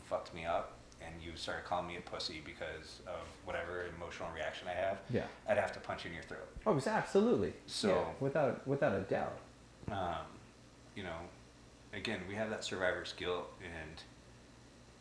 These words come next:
Speaker 1: it's so fresh for some people when they talk about it, 'cause they don't talk about it. They don't
Speaker 2: Yeah.
Speaker 1: address it.
Speaker 2: Yeah.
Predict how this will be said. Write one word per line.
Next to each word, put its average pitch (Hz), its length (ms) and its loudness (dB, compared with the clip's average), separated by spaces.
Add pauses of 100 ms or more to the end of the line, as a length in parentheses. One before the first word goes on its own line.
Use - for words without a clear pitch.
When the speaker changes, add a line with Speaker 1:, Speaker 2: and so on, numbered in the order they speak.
(720)
Speaker 1:
it's - 240 -6
so 98 300 4
fresh 87 380 4
for - 220 -6
some 80 260 -2
people 78 500 -8 (760)
when 87 140 -6
they 82 160 -8
talk - 300 -4
about 80 200 -6
it, 76 120 -14
'cause - 180 -12
they 82 140 -8 (180)
don't 95 320 -6
talk - 320 -10
about - 300 -10
it. - 160 -18
They 78 200 -12
don't 82 120 -4 (220)
Speaker 2:
Yeah. 87 60 -6
Speaker 1:
address 80 460 -8
it. - 200 -14 (500)
Speaker 2:
Yeah. - 160 -2